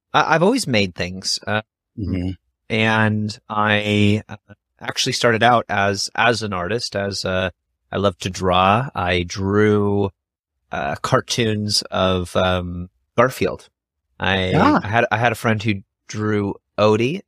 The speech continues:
Speaker 1: and I drew Garfield, and we would make comic strips together in grade school and middle school.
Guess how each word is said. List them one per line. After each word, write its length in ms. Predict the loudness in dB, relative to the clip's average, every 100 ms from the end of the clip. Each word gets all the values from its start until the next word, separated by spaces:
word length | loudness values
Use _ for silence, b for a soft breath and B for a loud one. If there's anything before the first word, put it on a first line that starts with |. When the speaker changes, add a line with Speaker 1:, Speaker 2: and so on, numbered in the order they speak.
| -10
Speaker 1:
and 240 | -6 -4 -2
I 440 | 2 4 4 2 -2
drew 480 | -6 -4 -2 -4 0
Garfield, 460 | 0 0 0 -2
and 100 | -2
we 80 | 0
would 100 | 0
make 160 | 0 -4
comic 320 | -2 -2 -4
strips 320 | -4 -4 -2 -2
together 420 | 0 0 0 -2 _ _ _ -8
in 480 | -4 -4 -4 -4 -2
grade 300 | 2 2 0
school 260 | -6 -6
and 100 | -4
middle 160 | -4 -4
school. 320 | -6 -12 -18